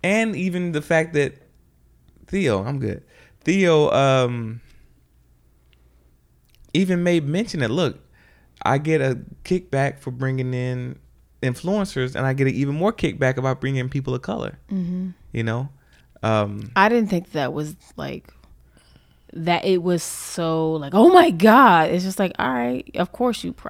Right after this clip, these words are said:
Speaker 2: I mean
Speaker 1: No, but that's, uh
Speaker 2: I'm glad that Bella didn't react like, <gasps> "I'm so offended. I trusted you." She's like, "Nah, you know what you're doing."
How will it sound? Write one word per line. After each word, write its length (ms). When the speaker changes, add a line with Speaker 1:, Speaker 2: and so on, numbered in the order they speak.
Speaker 2:
I 40
mean 340
Speaker 1:
No, 300
but 180
that's, 360
uh 340
Speaker 2:
I'm 260
glad 260
that 180
Bella 220
didn't 260
react 540
like, 400
<gasps> 40
"I'm 560
so 160
offended. 420
I 100
trusted 580
you." 160
She's 220
like, 140
"Nah, 260
you 260
know 120
what 180
you're 80
doing." 540